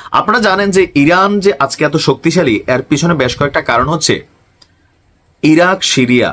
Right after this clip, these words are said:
লেবানন, ফিলিস্তিন, তারপর হচ্ছে আরো কিছু রাষ্ট্র আছে, ইয়েমেন, আহ, আরো অনেকটা রাষ্ট্র, আমার সবগুলোর নামও খেয়াল নাই।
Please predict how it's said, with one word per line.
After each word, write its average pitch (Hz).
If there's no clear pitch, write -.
লেবানন, 117
ফিলিস্তিন, 135
তারপর 123
হচ্ছে 135
আরো 139
কিছু 160
রাষ্ট্র 104
আছে, 90
ইয়েমেন, 110
আহ, -
আরো 127
অনেকটা 127
রাষ্ট্র, 107
আমার 107
সবগুলোর 113
নামও 120
খেয়াল 117
নাই। 104